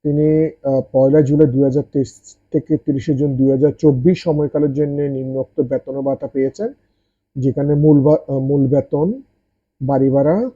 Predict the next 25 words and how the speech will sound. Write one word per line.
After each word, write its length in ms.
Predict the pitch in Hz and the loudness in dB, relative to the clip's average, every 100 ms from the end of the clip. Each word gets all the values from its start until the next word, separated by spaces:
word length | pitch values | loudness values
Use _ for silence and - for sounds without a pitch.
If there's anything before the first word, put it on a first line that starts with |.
| 190 | -10
দুটি 280 | 143 139 151 | -4 0 0
উৎসব 300 | 127 - 135 | -2 0 0
বোনাস, 360 | 131 131 135 | 0 -2 -4
চিকিৎসা 380 | - 139 131 151 | -4 -8 -6 -2
ভাতা, 260 | 131 131 135 | -2 0 -2
শিক্ষা 340 | - 147 - | -2 -6 -4
সহায়ক 280 | 127 135 131 | -2 0 0
ভাতা, 340 | 127 135 156 190 247 | -2 -4 -2 -4 -4
বাংলা 280 | 139 131 131 | -6 -6 -4
নববর্ষ 420 | 127 123 120 - | -4 -4 -6 -6
ভাতা। 420 | 131 123 156 233 285 _ _ _ _ - | -6 -6 -8 -8 -12 _ _ _ _ -2
তো 60 | |
যেহেতু 680 | 135 165 170 208 208 233 - | 4 4 4 2 2 2 -2
ইনার, 360 | 156 156 156 160 - 151 | -2 2 2 2 -2 -4
উনার, 420 | 151 160 165 165 165 _ _ _ | -2 0 0 -2 -4 _ _ _
উনি 140 | 156 160 | 2 4
একজন, 300 | 139 156 160 | 4 0 -2
আহ, 160 | 147 139 | -6 -6
সরকারি 500 | - 156 139 156 147 | -4 -4 -2 0 0
প্রতিষ্ঠানের 560 | 147 139 127 156 156 160 | -2 -4 -4 -4 -2 0
কর্মচারী, 680 | 160 143 135 127 143 185 | 0 -2 -4 -8 -4 -4
সুতরাং 500 | - 165 160 151 143 | -4 -2 0 0 -4
উনার 260 | 143 143 131 | -4 -4 -2
জন্যে 360 | 151 175 247 - _ _ _ _ | 0 0 0 -4 _ _ _ _
সরকারি 880 | - - 160 151 165 156 160 160 165 | -12 0 0 2 0 4 4 4 2